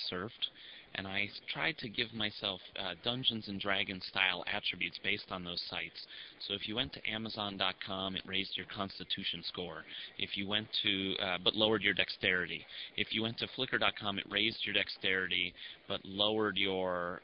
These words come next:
strength. If you went to the Wall Street Journal, it raised your intelligence, but lowered your charisma. So these were all sort of arbitrary designations that I'd made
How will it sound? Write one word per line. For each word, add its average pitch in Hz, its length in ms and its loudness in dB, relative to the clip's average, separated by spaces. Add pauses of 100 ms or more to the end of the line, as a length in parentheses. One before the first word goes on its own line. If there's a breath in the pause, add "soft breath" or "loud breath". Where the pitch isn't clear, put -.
(560)
strength. 90 440 8
If 90 140 -4
you 98 120 0
went 110 200 -2 (120)
to 101 180 2
the 98 80 -4
Wall 107 180 4
Street 110 240 0
Journal, 104 300 4
it 78 80 -2
raised 107 320 4
your 110 80 6
intelligence, 101 580 2
but - 140 -2
lowered 101 240 2
your 92 80 2 (100)
charisma. 87 500 -2 (300 loud breath)
So - 120 -4
these 151 240 4
were 120 100 4
all 113 140 4
sort 110 180 0
of 101 140 -2
arbitrary 107 520 2
designations 107 800 2
that 95 80 -4
I'd 131 280 4
made 90 360 2